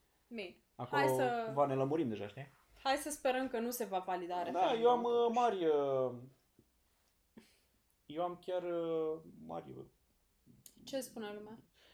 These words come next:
Speaker 2: Uite, cineva spune că India nu este cel mai bun exemplu pentru că are mari probleme cu violurile. Asta zic și eu. Deci ăia care sunt înapoiați, să
Speaker 1: Pentru
Speaker 2: zic,
Speaker 1: că nu au femei.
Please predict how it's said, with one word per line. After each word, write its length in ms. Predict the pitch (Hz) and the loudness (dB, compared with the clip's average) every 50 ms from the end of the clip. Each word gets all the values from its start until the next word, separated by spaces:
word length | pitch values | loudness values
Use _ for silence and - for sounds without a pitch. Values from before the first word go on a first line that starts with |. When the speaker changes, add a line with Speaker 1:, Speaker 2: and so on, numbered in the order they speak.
| _ | _
Speaker 2:
Uite, 220 | - 262 - - 190 | -12 -2 -2 -2 -2
cineva 220 | - - 190 202 202 | 0 -2 -4 -4 -4
spune 220 | - 214 214 208 | -4 -4 -4 -2
că 100 | 208 202 | 0 0
India 360 | 190 180 196 208 202 202 202 | 0 0 -2 -4 -2 -2 -2
nu 80 | 202 214 | -2 -2
este 200 | 208 202 - 196 | -4 -4 -6 -6
cel 160 | 185 180 180 | -6 -6 -4
mai 140 | 180 170 156 | -2 -2 -2
bun 160 | - 165 175 | -2 -4 -6
exemplu 360 | 170 143 127 143 175 180 202 | -6 -6 -6 -8 -8 -10 -8
pentru 220 | 196 208 190 190 - | -8 -8 -8 -4 -4
că 80 | 196 | -2
are 120 | 196 190 190 | -2 -2 -2
mari 180 | 196 202 202 | -4 -4 -4
probleme 240 | - 190 196 202 196 | -4 -4 -4 -4 -4
cu 80 | - 190 | -6 -8
violurile. 440 | 175 202 214 208 180 151 123 - - _ _ _ _ | -4 -2 -2 -2 -2 -4 -6 -10 -12 _ _ _ _
Asta 320 | - 233 262 254 - 285 | -2 -2 -2 0 0 0
zic 180 | 269 233 277 233 | 0 0 -4 -6
și 200 | - - 233 247 | -6 -6 -4 -2
eu. 220 | 277 247 190 - - - _ _ _ | -2 -2 -2 -4 -8 -14 _ _ _
Deci 240 | 175 190 190 - | -2 -2 -2 -2
ăia 300 | - - 240 269 269 254 | 0 2 4 4 4 4
care 240 | 254 233 226 214 202 | 2 2 2 2 2
sunt 260 | 202 - 208 196 196 - - _ _ _ _ _ _ _ _ _ _ _ _ _ _ _ _ _ _ _ _ _ | 0 -2 -6 -8 -10 -12 -20 _ _ _ _ _ _ _ _ _ _ _ _ _ _ _ _ _ _ _ _ _
înapoiați, 800 | - 202 220 220 214 190 - - 175 180 185 208 240 247 240 - | -2 0 2 4 4 4 4 2 0 2 4 4 4 2 2 2
să 60 | - | 2
Speaker 1:
Pentru 220 | 285 339 359 370 415 | 4 4 6 6 4
Speaker 2:
zic, 80 | 403 403 | 4 4
Speaker 1:
că 120 | 392 381 | 6 6
nu 100 | 370 392 | 6 6
au 260 | 403 392 415 415 403 403 | 6 6 6 4 2 2
femei. 720 | 392 381 359 359 381 392 415 392 320 226 190 190 233 226 | 0 2 4 4 2 2 2 0 -2 -2 -4 -4 -6 -6